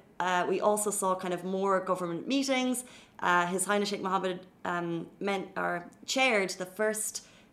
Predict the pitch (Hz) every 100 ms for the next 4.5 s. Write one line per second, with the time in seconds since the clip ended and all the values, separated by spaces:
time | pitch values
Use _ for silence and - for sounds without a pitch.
0 | - - 262 277 269 208 185 175 175 170
1 | - 185 202 208 208 202 208 208 196 180
2 | 180 185 185 175 202 202 - 185 180 -
3 | 240 233 202 175 - 185 170 - 180 180
4 | 220 214 190 170 175